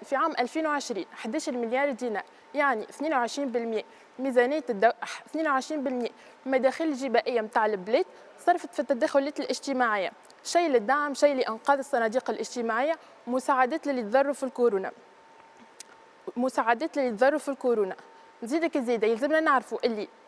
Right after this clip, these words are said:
لي زامبو، آه، لي زامبو يمثلوا ستين بالمية ميزانية الدولة، وهذه نسبة مهمة، واللي نلقاو فيها ضرائب مباشرة وضرائب غير مباشرة.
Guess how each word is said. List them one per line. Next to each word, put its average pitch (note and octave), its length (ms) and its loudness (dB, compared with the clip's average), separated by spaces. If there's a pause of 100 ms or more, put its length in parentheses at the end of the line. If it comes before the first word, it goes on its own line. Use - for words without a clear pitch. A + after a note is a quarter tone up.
لي C4+ 140 0
زامبو، D4 480 0
آه، A3+ 180 4
لي B3+ 140 0
زامبو B3 360 0
يمثلوا B3+ 460 -2
ستين C#4 380 -4
بالمية A#3 380 -2 (400)
ميزانية C4 520 2
الدولة، G3+ 440 2
وهذه D4 300 0
نسبة C#4+ 280 2
مهمة، B3 380 -2 (240)
واللي E4 200 2
نلقاو C#4+ 380 2
فيها B3+ 340 -2 (320)
ضرائب B3 380 2
مباشرة C#4+ 540 -2 (100)
وضرائب B3+ 420 2
غير C#4 220 4
مباشرة. A3 480 0